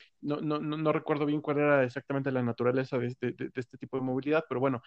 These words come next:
incluyeron un tipo de movilidad en el que por medio de, eh, una especie de cuerdas, eh, de energía,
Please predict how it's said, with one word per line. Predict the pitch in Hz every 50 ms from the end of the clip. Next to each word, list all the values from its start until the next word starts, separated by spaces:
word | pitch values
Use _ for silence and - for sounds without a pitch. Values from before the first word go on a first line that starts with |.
| - - - _ _
incluyeron | - 147 - 165 170 185 190 196 190
un | 185 180 175
tipo | - 180 - 185
de | 180
movilidad | 170 160 160 160 156 156 160 151 165 160 160
en | 165 151 143
el | 139 143
que | - - 160 156 233 233 _ _ _ _ _ _ _ -
por | 139 135
medio | 143 151 156 165 165 151
de, | 151 156 156 156 165 - - 135 131 131 131 131 131
eh, | 139
una | 139 143 151
especie | - _ - - - 147
de | 135 123 - _ _
cuerdas, | - 156 160 156 160 156 147 156 156 156 160 160 - - - - - - - -
eh, | 131 123 120 120 117
de | 123
energía, | 123 135 143 135 - - 185 185 196 233